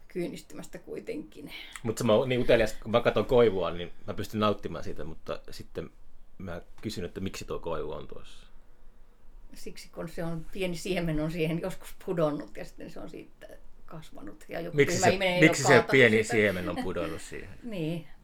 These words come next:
Speaker 1: puut on todella maagisia olentoja. Tota,
Speaker 2: Mm.
Speaker 1: siinä oli otollinen paikka, se voitti sen taistelun niitä muita koivuja vastaan, jotka pyrki siihen samaan valopaikkaan.
Speaker 2: Mikä on se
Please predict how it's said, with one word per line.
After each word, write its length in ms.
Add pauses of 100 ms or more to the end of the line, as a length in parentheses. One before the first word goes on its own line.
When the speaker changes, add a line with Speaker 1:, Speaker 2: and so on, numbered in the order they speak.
(120)
Speaker 1:
puut 240
on 160
todella 300
maagisia 580
olentoja. 560
Tota, 320 (920)
Speaker 2:
Mm. 100
Speaker 1:
siinä 240
oli 120
otollinen 460
paikka, 360
se 140
voitti 280
sen 240 (280)
taistelun 520
niitä 200
muita 280
koivuja 500
vastaan, 420
jotka 200
pyrki 320
siihen 240
samaan 360
valopaikkaan. 800 (380)
Speaker 2:
Mikä 220
on 60
se 80